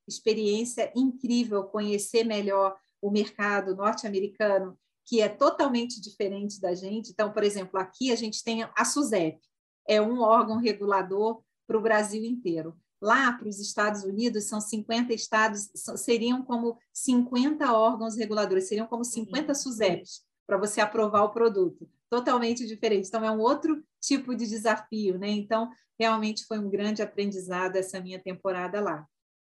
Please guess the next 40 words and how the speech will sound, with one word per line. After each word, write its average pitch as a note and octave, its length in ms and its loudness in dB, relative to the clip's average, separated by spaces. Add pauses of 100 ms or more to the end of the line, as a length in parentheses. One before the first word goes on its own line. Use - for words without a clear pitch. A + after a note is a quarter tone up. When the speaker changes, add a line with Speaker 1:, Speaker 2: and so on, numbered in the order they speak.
(380)
Speaker 1:
E C4 120 6
aí C4 240 6
eu B3 80 2
recebi G#3 460 -2
esse G#3 200 -4
convite, B3 720 -2 (520)
é, F#3 640 4
do G3 140 -6
Grupo G3 260 -2
Coface G#3+ 720 -2 (260)
pra G#3+ 200 2
assumir A3 500 0
a G3 80 -2
posição F#3+ 640 -4
de F#3+ 100 -10
C F#3 260 -10
E F#3 100 2
O F#3 100 -2
Latam, A3 560 -2 (260)
porque G#3+ 240 -2
quando C4 440 2
eu G#3+ 200 2
tava G3+ 320 0
como F#3+ 220 -4
presidente F#3 920 -4 (160)
da F3+ 340 -2
Coface G3 520 -4
do F3+ 60 -8
Brasil, G3+ 600 -2 (240)
eu A3 140 4
tinha B3 300 2
dois A3+ 260 4
chapéus: G3 600 0
o F#3+ 100 -8
chapéu G#3+ 400 2
de G#3 140 -4
presidente A3 580 0
de A3+ 80 -10
Coface G3+ 480 -4
Brasil G3 560 -4